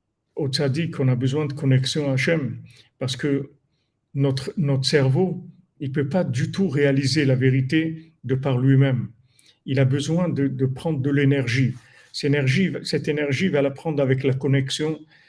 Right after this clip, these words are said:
à l'arbre de vie, la, la connexion à la foi, la connexion au tzaddik, la connexion à Hachem. Après, une fois qu'on a pris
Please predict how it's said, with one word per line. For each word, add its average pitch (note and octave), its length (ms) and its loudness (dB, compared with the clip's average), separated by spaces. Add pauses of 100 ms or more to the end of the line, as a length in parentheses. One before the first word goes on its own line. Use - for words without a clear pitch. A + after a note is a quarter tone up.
(140)
à C3 80 -2
l'arbre C3 260 2
de C#3 100 0
vie, C3+ 360 0
la, C3 180 -2
la C3 140 0
connexion C3+ 520 0
à C3 40 2
la C3 100 4
foi, D3+ 320 -4
la B2 120 -6
connexion C3 500 0
au B2+ 80 -2
tzaddik, C3 480 -4 (360)
la C3 80 -10
connexion C3 560 2
à B2+ 40 4
Hachem. B2+ 400 2 (400)
Après, C3 280 -2
une E3 100 2
fois E3+ 180 -2
qu'on C#3+ 180 -4
a C#3 80 0
pris C#3 380 0